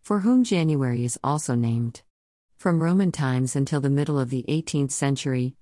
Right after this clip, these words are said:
the new year was celebrated at various stages and in various parts of Christian Europe on twenty-fifth of December, on first of March, on twenty-fifth of March, and on the movable feast of Easter. In the present day, with most countries now using the Gregorian calendar as their civil calendar,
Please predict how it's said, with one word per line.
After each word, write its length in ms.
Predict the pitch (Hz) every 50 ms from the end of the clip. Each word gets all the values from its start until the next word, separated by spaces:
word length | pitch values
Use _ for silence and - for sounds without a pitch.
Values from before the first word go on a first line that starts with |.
| _ _
the 100 | - 170
new 160 | 170 180 185
year 240 | 202 202 190 170 147
was 160 | 131 139 135
celebrated 680 | - - 139 135 127 127 - 131 127 123 127 123 - - - -
at 180 | 151 127 - -
various 400 | 147 151 165 180 185 175 156 -
stages 560 | - - - 143 147 143 - 147 131 127 -
and 100 | 139 139
in 140 | 143 143 135
various 400 | 139 143 147 160 165 170 - -
parts 380 | - - 143 135 131 - -
of 100 | 135 -
Christian 420 | - - 170 160 - - 175 160 151
Europe 320 | 139 139 135 131 131 -
on 200 | 131 131 131 123
twenty-fifth 500 | - - 156 160 175 175 - 175 151 -
of 100 | 156 139
December, 600 | - 127 107 - 151 147 147 143 135 120 117 117 - -
on 120 | 147 135
first 320 | 127 - 170 175 170 -
of 80 | 165 143
March, 460 | 143 143 131 127 123 123 - - - _ - - _ -
on 120 | 190 175
twenty-fifth 560 | 175 - - 208 208 214 208 196 202 185 185 165
of 100 | 139 135
March, 400 | 143 139 139 131 127 - - - -
and 140 | 165 165 165
on 80 | 156 160
the 60 | 160
movable 460 | 160 165 170 175 175 165 160 160 156
feast 340 | - - 196 196 180 - -
of 100 | 131 120
Easter. 480 | 123 120 117 - - 120 113 117 117 - _ _ -
In 120 | - 196 190
the 80 | 190
present 420 | 180 - 208 202 196 196 185 156 135
day, 360 | 143 131 127 123 123 131 139 _ _ - _
with 180 | - 190 196 202
most 240 | 202 202 202 202 -
countries 480 | - 196 208 208 - 180 151 131 -
now 160 | 143 135 127 127
using 380 | 127 131 143 135 - 147 139
the 80 | 131 123
Gregorian 600 | - - 123 120 - 139 143 156 165 156 139 135
calendar 500 | - - 135 123 123 127 127 123 131 127
as 120 | 123 120 -
their 140 | 135 127
civil 340 | 123 - - 160 135 139 127
calendar, 640 | 123 - 143 135 127 127 127 123 123 123 117 117 120